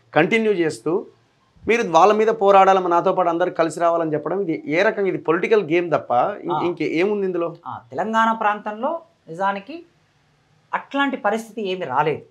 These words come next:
Speaker 2: ఒక సంక్షోభ పరిస్థితి. అయితే దేశవ్యాప్తంగా ఉన్నటువంటి పరిస్థితి కనుక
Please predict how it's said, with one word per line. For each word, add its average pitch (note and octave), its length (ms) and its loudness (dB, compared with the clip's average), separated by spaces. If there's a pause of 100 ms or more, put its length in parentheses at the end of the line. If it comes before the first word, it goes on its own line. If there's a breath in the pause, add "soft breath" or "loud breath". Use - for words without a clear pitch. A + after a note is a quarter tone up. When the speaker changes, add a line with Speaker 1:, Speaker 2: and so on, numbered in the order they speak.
(140)
Speaker 2:
ఒక E3+ 140 -6
సంక్షోభ G3 440 2
పరిస్థితి. D3+ 500 -6
అయితే A3+ 160 -4
దేశవ్యాప్తంగా C#4+ 840 2
ఉన్నటువంటి C4 540 -2
పరిస్థితి A#3 380 -4
కనుక A#3 320 -4